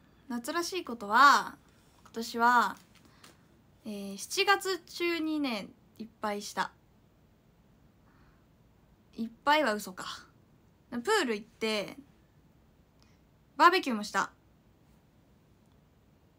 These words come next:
あ、二個しかなかったわ。ごめん、いっ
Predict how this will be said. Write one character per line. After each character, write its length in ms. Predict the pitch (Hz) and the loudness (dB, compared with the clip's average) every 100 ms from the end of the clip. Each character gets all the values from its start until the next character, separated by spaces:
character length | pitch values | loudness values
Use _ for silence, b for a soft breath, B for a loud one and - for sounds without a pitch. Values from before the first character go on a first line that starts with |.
| _ _ _ _ _ _ _ _ _ _ _ _ _ _ - | _ _ _ _ _ _ _ _ _ _ _ _ _ _ -10
あ、 100 | 208 | -4
二 120 | 269 | -4
個 80 | 247 | -4
し 80 | |
か 80 | - | -8
な 80 | 185 | -10
か 60 | 185 | -10
っ 60 | |
た 80 | - | -10
わ。 100 | - - _ - | -10 -12 _ -16
ご 60 | 185 | -10
め 80 | - | -10
ん、 60 | |
い 60 | |
っ 40 | - | -10